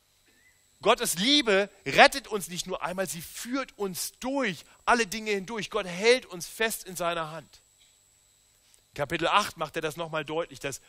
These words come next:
Gottes Liebe eine Liebe ist, die uns hält. Auch in schweren Zeiten. Kapitel sechs zeigt uns, dass wir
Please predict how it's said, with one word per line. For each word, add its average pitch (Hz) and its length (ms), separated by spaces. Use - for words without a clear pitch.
Gottes 165 360
Liebe 196 320
eine 147 180
Liebe 180 320
ist, - 220
die 160 120
uns 147 340
hält. 165 540
Auch 233 280
in 196 120
schweren 165 400
Zeiten. 147 440
Kapitel 202 360
sechs 220 320
zeigt 233 340
uns, 180 200
dass 156 240
wir 247 360